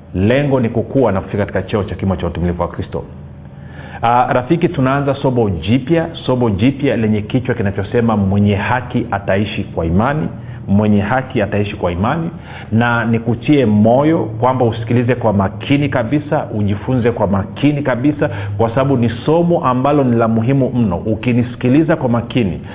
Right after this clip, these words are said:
na ukafanyia kazi kile ambacho nitakuwa nikikizungumza, kile ambacho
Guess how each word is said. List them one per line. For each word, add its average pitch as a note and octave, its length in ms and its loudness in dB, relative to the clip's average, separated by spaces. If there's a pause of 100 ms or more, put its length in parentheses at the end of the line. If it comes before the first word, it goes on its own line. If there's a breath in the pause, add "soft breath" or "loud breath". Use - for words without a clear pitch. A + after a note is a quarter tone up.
(180 loud breath)
na A#2+ 500 4
ukafanyia C#3 680 0
kazi D3+ 400 -2
kile C#3+ 240 2
ambacho B2+ 520 0
nitakuwa A2+ 640 0
nikikizungumza, G2 840 0
kile D3 300 2
ambacho C3+ 580 0